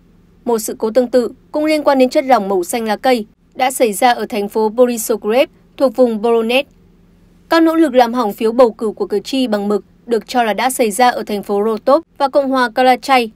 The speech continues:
Keresia. Ủy ban bầu cử trung ương Nga C E C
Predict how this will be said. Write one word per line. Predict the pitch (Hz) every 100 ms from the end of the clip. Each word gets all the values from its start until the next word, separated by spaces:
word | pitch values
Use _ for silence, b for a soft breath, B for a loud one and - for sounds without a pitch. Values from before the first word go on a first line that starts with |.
| _
Keresia. | 247 233 254 262 233 220 196 _ _ _ _ _ _ _ _ _ _ _ _
Ủy | 302 254
ban | 302 277
bầu | 247
cử | 247 208
trung | 277 262
ương | 285 254
Nga | 262 262
C | 220 -
E | 247 233
C | 220